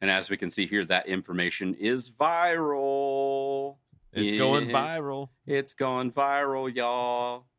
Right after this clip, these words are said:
Speaker 1: And we are into issue four, finishing out the saga that is Rocco's Modern Afterlife.
Speaker 2: Yes. So issue four,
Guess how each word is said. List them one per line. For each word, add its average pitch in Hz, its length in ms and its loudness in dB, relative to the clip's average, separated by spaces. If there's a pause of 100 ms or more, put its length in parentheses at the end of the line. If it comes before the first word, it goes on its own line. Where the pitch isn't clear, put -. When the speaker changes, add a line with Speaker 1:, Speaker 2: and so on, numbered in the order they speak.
(360)
Speaker 1:
And 127 320 0
we 123 200 -2
are 139 220 0
into 131 840 -2
issue 156 400 0 (220)
four, 131 460 0 (120)
finishing 127 500 -2
out 78 360 -6 (1700)
the 82 160 -4
saga 82 580 4
that 85 220 0
is 82 460 -2
Rocco's 117 420 -2
Modern 123 260 -4
Afterlife. 71 640 -8 (380)
Speaker 2:
Yes. - 640 -6
So 104 520 4
issue 123 380 -2
four, 127 540 2